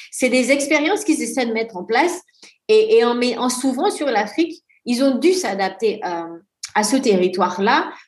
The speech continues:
où il faut la consommation par mobile money, ou, ou bien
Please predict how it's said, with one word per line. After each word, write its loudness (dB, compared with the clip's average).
où 2
il 4
faut 2
la 0
consommation -4
par -8
mobile -2
money, -2
ou, 4
ou 4
bien 0